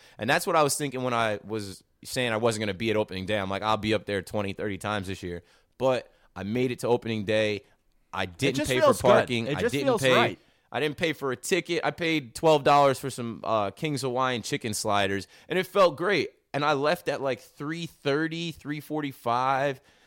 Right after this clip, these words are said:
Speaker 1: um, just to walk to the car and beat the traffic. And I had, I, it had no time, like, literally, uh, no time in traffic. Got right out of there, and I dipped and went to work. Like, perfect day.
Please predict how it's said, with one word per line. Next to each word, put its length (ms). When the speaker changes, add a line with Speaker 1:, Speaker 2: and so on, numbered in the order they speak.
Speaker 1:
um, 400
just 280
to 80
walk 380
to 80
the 100
car 340
and 220
beat 220
the 60
traffic. 520
And 80
I 100
had, 360
I, 200
it 120
had 200
no 180
time, 320
like, 180
literally, 400
uh, 160
no 160
time 280
in 60
traffic. 640
Got 220
right 160
out 160
of 80
there, 400
and 400
I 100
dipped 260
and 100
went 120
to 60
work. 320
Like, 360
perfect 360
day. 440